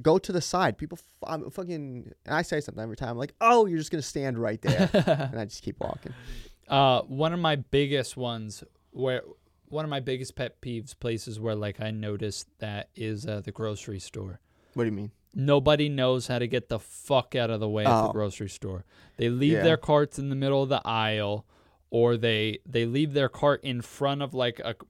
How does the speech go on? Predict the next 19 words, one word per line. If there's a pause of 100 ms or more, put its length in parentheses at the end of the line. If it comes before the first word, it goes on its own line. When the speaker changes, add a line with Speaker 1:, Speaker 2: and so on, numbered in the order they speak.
Speaker 2:
a, (200)
a
shelf, (140)
Speaker 1:
Mm-hmm.
Speaker 2:
like
a
row
of
shelves
or
whatever, (100)
Speaker 1:
Mm-hmm. (240)
Speaker 2:
and
they
just
walk
real
far
away,